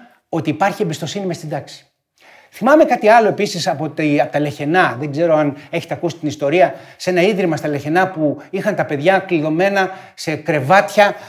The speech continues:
ε, τα παιδιά με, με σοβαρές αναπηρίες, αυτισμό κλπ, σε ξύλινα κρεβάτια, να μην μπορούν να βγουν έξω. Δύο κοριτσάκια που τα είχα βρει σε αυτό το ίδρυμα,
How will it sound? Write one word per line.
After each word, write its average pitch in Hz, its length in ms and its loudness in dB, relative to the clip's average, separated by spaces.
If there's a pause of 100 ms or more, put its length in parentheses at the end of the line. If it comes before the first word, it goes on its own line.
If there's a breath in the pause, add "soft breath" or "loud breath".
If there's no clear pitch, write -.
(120)
ε, 151 540 4
τα - 260 -4
παιδιά 139 280 2
με, 139 340 2
με 135 180 -2
σοβαρές 139 340 0
αναπηρίες, 139 480 -2
αυτισμό 139 520 -2
κλπ, 120 260 -8 (380 loud breath)
σε 165 220 -6
ξύλινα 202 440 0
κρεβάτια, 165 460 2
να 185 40 0
μην 190 100 0
μπορούν 190 140 0
να 190 60 0
βγουν 190 160 -4
έξω. 185 360 -4
Δύο 175 220 0
κοριτσάκια 185 500 0
που 156 80 -8
τα 190 100 0
είχα 160 120 -6
βρει 170 140 -4
σε 156 80 -8
αυτό 151 140 -6
το 147 120 -6
ίδρυμα, 196 440 -2